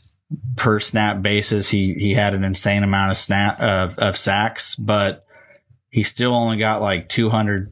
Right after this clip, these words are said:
snaps. Um, he's just a guy who they're having to,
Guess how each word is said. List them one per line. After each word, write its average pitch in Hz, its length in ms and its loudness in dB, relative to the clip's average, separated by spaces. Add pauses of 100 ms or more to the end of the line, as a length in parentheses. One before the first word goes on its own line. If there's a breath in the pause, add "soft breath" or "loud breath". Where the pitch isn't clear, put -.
(140)
snaps. - 720 0 (260)
Um, 92 640 0
he's 113 280 -2
just 123 200 0
a 120 40 0
guy 113 360 0
who 113 260 0
they're 113 180 -2
having 123 440 0
to, 113 440 0